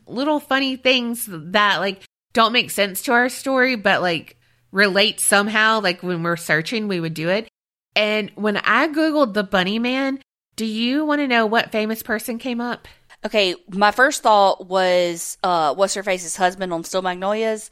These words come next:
Speaker 2: s-, but that would, that's too random. <laughs>
Speaker 1: What the fuck?
Speaker 2: At the
Speaker 1: Why?
Speaker 2: end, when he's the bunny for
Speaker 1: Oh.
Speaker 2: Easter.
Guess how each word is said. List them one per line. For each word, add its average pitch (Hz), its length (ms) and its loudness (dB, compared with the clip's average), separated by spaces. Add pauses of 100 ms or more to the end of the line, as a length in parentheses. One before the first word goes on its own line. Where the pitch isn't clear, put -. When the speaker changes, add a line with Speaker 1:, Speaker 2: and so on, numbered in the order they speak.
(100)
Speaker 2:
s-, - 120 -20
but 185 260 -4
that 165 260 0
would, 175 220 -14
that's - 260 -4
too 147 440 -6
random. 170 500 -4 (260)
<laughs> - 40 0 (1600)
Speaker 1:
What 349 440 0
the 294 160 4 (160)
fuck? 269 280 4
Speaker 2:
At - 240 -2
the 220 160 2
Speaker 1:
Why? 214 240 4
Speaker 2:
end, 320 580 4
when 277 160 4
he's 277 360 2
the 233 80 2
bunny 247 500 2
for 247 120 -4
Speaker 1:
Oh. 277 460 4
Speaker 2:
Easter. 285 320 4